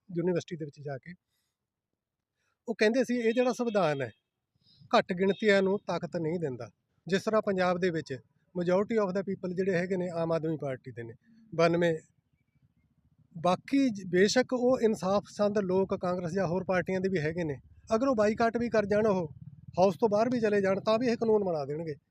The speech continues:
ਉਹ ਕਹਿੰਦੇ ਸੀ, "ਸਾਡੇ ਕੋਲ ਇੱਕ ਘੱਟ ਗਿਣਤੀਆਂ ਕੋਲੇ, ਕਮਜ਼ੋਰ ਵਰਗਾਂ ਕੋਲੇ,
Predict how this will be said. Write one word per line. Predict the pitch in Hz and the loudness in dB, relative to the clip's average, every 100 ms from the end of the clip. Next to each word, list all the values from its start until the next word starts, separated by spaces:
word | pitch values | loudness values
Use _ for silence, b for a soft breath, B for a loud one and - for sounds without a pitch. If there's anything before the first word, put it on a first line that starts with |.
| _ _ _ | _ _ _
ਉਹ | 233 | -2
ਕਹਿੰਦੇ | - 214 254 | 2 0 0
ਸੀ, | 233 226 269 | -2 -4 -4
"ਸਾਡੇ | 196 170 170 196 | -4 -2 0 0
ਕੋਲ | 196 190 202 - | 2 0 -2 -2
ਇੱਕ | 185 - | -6 -6
ਘੱਟ | 180 208 170 | -6 -4 -6
ਗਿਣਤੀਆਂ | 160 160 165 160 151 | -6 -6 -6 -6 -10
ਕੋਲੇ, | 151 151 185 | -8 -8 -8
ਕਮਜ਼ੋਰ | 196 180 165 196 202 | -6 -4 0 2 4
ਵਰਗਾਂ | 180 151 147 | 2 0 -8
ਕੋਲੇ, | 135 151 190 | -8 -10 -10